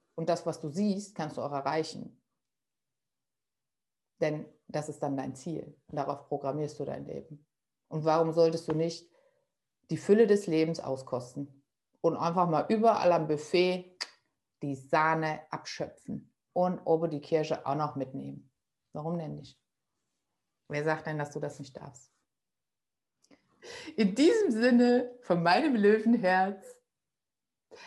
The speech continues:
an euch wünsche ich euch einen ganz schönen Abend. Schön, dass ihr dabei wart. Alles, alles Liebe für dieses Jahr, fürs nächste Jahr. Und ich hoffe, dass ihr auch im nächsten Jahr wieder dabei seid.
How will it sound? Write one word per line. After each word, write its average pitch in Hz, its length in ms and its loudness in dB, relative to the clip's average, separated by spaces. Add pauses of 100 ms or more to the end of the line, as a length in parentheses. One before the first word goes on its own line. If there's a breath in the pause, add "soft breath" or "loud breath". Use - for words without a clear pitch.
(120 loud breath)
an 196 200 2
euch 160 300 0
wünsche 175 220 -2
ich - 20 -2
euch 156 120 -2
einen 156 80 -4
ganz 208 240 0
schönen 175 200 0
Abend. 170 340 0 (300 soft breath)
Schön, 254 260 4
dass 269 160 2
ihr 220 100 2
dabei 170 440 2
wart. 170 440 0
Alles, 233 300 0
alles 226 340 -2
Liebe 190 500 0 (280 loud breath)
für - 140 -4
dieses 220 380 -2
Jahr, 190 220 4
fürs 208 180 -4
nächste 180 320 -4
Jahr. 170 340 0
Und 170 100 -6
ich - 60 -8
hoffe, 190 140 -4
dass 160 180 -4
ihr - 120 -6
auch 143 60 -10
im 143 60 -10
nächsten 233 300 -4
Jahr 208 180 0
wieder 196 160 -2
dabei 160 420 0
seid. 165 380 -2